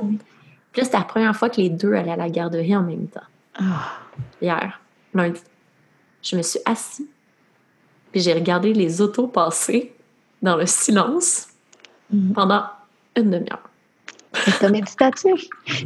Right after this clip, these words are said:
Speaker 1: Puis c'est souvent
Speaker 2: Et comme le
Speaker 1: Mais
Speaker 2: silence.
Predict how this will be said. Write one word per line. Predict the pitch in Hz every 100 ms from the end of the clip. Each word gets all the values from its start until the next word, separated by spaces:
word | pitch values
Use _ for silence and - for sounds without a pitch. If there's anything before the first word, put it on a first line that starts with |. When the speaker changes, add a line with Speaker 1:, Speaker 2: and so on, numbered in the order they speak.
| -
Speaker 1:
Puis | 247 254 -
c'est | - 277
souvent | 254 - 330 311 370
Speaker 2:
Et | 508 494 -
comme | 403 403 - - - -
le | 233
Speaker 1:
Mais | 269 359
Speaker 2:
silence. | 349 196 185 170 170 175 - - -